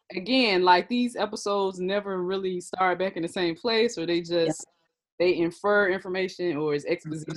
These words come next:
Speaker 2: Mm-hmm.
Speaker 1: I don't know. It, it just might be something in, spoken in passing.
Speaker 2: Yeah.
Speaker 1: Oh, we was in the kitchen and she slipped and fell, and, you know,
Speaker 2: Yeah.
Speaker 1: she used the modern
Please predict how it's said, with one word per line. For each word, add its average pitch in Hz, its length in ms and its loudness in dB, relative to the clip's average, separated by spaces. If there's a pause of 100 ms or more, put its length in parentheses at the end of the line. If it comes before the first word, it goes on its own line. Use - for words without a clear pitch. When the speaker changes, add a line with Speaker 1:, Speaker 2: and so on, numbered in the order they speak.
(100)
Speaker 2:
Mm-hmm. 165 220 -6
Speaker 1:
I 170 40 0
don't 175 200 -4
know. 165 360 2
It, 175 200 2
it 208 160 0
just 202 180 -4
might 185 200 2
be 185 100 -6
something - 360 -8
in, 147 280 -4 (640)
spoken - 720 -2
in 160 120 2
passing. 147 560 0 (480)
Speaker 2:
Yeah. 160 280 4 (240)
Speaker 1:
Oh, 196 160 6
we 359 120 12
was 349 120 8
in 302 100 4
the 269 60 4
kitchen 311 360 6
and 240 100 2
she 294 180 0
slipped 269 300 0
and 240 100 -6
fell, 254 420 0
and, 190 260 -6 (420)
you 240 100 0
know, 226 100 4
Speaker 2:
Yeah. 170 280 6
Speaker 1:
she - 60 -14
used - 260 -16
the 220 60 0
modern 220 520 2